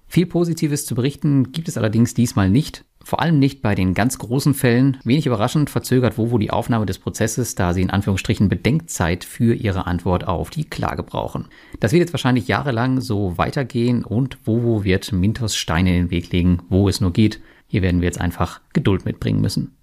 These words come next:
Auch bei Quico ist nichts passiert. Mintos hatte aber bereits schon angekündigt, dass die Umsetzung der wohl schon getroffenen Vereinbarung einige Monate dauern wird.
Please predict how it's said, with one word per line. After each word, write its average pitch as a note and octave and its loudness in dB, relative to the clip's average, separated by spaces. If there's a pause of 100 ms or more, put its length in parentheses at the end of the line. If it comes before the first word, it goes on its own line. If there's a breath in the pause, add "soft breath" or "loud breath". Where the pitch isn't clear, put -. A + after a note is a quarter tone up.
(240)
Auch - -2
bei B2+ -2
Quico E3+ -4
ist C3+ -2
nichts C#3 2
passiert. - -2
Mintos C3 0
hatte B2 0
aber G#2 2
bereits G2 -2
schon G2 -2
angekündigt, A2 0
dass A2 -2
die - -4
Umsetzung G#2+ 0
der F#2+ 2
wohl F#2 2
schon F#2 0
getroffenen A2+ 0
Vereinbarung G2 -2
einige A#2+ 0
Monate F#2+ 0
dauern A#2 2
wird. A2+ 0